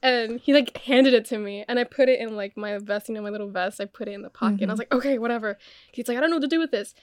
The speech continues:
Speaker 1: I mean, I coulda, I shoulda, like, threw it over to you quickly, but, you know,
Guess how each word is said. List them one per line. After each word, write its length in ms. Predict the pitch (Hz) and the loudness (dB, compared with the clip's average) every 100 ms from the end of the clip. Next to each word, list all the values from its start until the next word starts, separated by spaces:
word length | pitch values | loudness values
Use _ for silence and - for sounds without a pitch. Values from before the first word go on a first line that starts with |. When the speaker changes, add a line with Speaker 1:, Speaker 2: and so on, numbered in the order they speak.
| _ - _ | _ -20 _
Speaker 1:
I 60 | 247 | -2
mean, 100 | 240 | -2
I 60 | |
coulda, 240 | 254 269 - | 0 0 -2
I 60 | 220 | -6
shoulda, 260 | 208 214 - | -12 -10 -10
like, 140 | 175 _ _ - | -12 _ _ -12
threw 160 | 226 175 | -8 -6
it 120 | - | -6
over 220 | 202 185 | -8 -8
to 160 | - 233 | -8 -6
you 180 | 220 220 | -6 -6
quickly, 380 | 233 202 208 | -6 -4 -6
but, 280 | 202 233 247 | -4 -2 -2
you 120 | 285 | 2
know, 300 | 302 208 220 | 2 0 -4